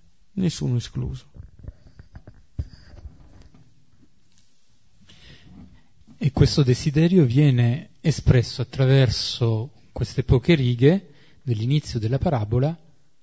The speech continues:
Speaker 2: che sono in tutto e per tutto quello che era, eh, la prassi ordinaria al tempo di quando si faceva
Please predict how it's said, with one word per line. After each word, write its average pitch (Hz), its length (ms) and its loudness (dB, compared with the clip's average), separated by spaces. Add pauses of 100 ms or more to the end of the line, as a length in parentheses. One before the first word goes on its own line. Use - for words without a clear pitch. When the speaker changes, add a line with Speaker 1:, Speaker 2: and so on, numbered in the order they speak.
(500)
Speaker 2:
che 147 100 -4
sono 135 360 -2
in 123 80 -2
tutto - 240 -6
e 143 40 -6
per 196 180 -2
tutto - 280 -6
quello 131 280 0
che 117 220 -2
era, 151 340 -4
eh, - 460 -18 (760)
la 139 120 -4
prassi 147 400 0 (420)
ordinaria 147 840 0
al 165 220 -6
tempo 104 600 -6
di 175 160 -8
quando 113 340 -6
si - 160 -8
faceva 120 640 -6